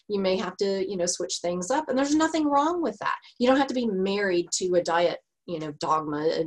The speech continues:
name. Just because you say you're a certain thing doesn't mean that you can't evolve and change and experiment and see what works. And I, that's what I love about y'all, uh, that you did it because you're more concerned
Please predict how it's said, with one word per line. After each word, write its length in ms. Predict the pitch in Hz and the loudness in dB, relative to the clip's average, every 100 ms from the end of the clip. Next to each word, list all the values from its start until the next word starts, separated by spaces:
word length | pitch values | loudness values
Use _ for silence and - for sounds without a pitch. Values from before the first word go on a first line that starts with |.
| - | -4
name. 420 | 175 170 165 170 170 - - | -4 -2 -2 -4 -10 -20 -2
Just 160 | 214 214 | 0 0
because 320 | 220 196 180 | 2 2 2
you 300 | 175 175 151 _ 202 | 2 2 0 _ -12
say 280 | - - 190 | -2 4 4
you're 360 | 185 165 156 156 | 4 2 0 0
a 60 | |
certain 500 | - - 190 170 160 - | 0 0 0 -2 -6 -6
thing 280 | 151 139 156 - - | -6 -6 -10 -18 -4
doesn't 300 | 226 220 214 | -2 0 -2
mean 460 | 185 190 220 180 180 | -2 0 0 0 -2
that 280 | 165 - - | -2 -2 -4
you 300 | 190 185 175 - | -2 -4 -6 -8
can't 220 | 190 170 | -6 -6
evolve 340 | 180 170 170 160 | -4 -2 -2 -2
and 120 | 156 | -6
change 640 | - 415 277 165 185 185 - _ _ | -6 -4 -4 -4 -4 -6 -10 _ _
and 160 | 202 190 | -2 -2
experiment 640 | 185 - - 349 311 175 | -2 -4 0 2 2 0
and 100 | 180 | -4
see 200 | - 208 | -4 -2
what 200 | 180 175 | 0 0
works. 500 | 220 427 - - - - - - | -2 -4 -8 -8 -12 -12 -14 -4
And 380 | 196 196 190 190 | 0 0 0 2
I, 80 | 220 | 4
that's 240 | 240 - | 4 2
what 80 | 330 | 2
I 80 | 226 | 2
love 320 | 175 170 262 | 2 2 2
about 340 | 330 160 139 175 | 2 2 2 0
y'all, 320 | 160 160 214 - - - | 0 0 0 -8 -20 -6
uh, 60 | 196 190 | -4 -2
that 300 | 196 190 190 - - - | 4 4 4 0 -10 -14
you 680 | - 226 196 190 190 226 208 | -12 -10 -12 -12 -4 -4 0
did 240 | 269 453 | 2 2
it 200 | 196 - | 0 0
because 340 | 190 208 190 | -2 -2 -2
you're 140 | 196 196 | -2 -2
more 200 | 208 208 | -2 -2
concerned 600 | 220 - 214 214 214 | -2 0 0 0 -2